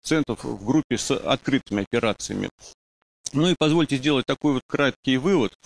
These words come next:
э, что, э, медицинская реабилитация должна начинаться, ну, наверное, не только с послеоперационного периода, но и в первую очередь с самой, проведения самой операции.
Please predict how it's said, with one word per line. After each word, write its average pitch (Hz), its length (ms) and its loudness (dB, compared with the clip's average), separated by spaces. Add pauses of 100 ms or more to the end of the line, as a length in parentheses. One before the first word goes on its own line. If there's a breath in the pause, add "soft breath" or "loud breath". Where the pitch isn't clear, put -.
(640 loud breath)
э, 113 1000 0
что, 165 340 2
э, - 760 -8
медицинская 160 600 2
реабилитация 160 680 0
должна 139 320 2
начинаться, 147 500 0
ну, 143 100 2
наверное, 147 300 2
не 151 80 2
только 190 360 0
с 143 400 0 (1200)
послеоперационного 139 920 2
периода, 131 320 2
но 143 100 2
и 160 60 0
в - 80 -8
первую 180 260 2
очередь 139 300 -2
с 170 400 0
самой, 156 500 2
проведения 139 460 0
самой 143 340 2
операции. 120 560 -2